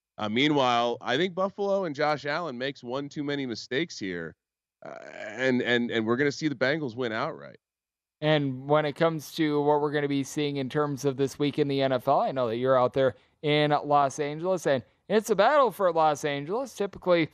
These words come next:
Speaker 2: when we get battles for Los Angeles, whether it be college or pro, they're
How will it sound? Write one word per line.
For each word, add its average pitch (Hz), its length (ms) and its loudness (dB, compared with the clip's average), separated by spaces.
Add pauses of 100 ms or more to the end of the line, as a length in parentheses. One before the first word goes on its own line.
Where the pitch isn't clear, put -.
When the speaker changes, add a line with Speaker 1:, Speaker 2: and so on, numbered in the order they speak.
(300)
Speaker 2:
when 151 140 -6
we 151 100 0
get 170 220 4
battles 165 320 4
for 165 160 0
Los 156 260 2
Angeles, 156 400 0
whether 143 220 2
it 139 60 2
be 139 100 -4
college 151 320 2
or 131 80 -4
pro, 170 320 4
they're 147 260 0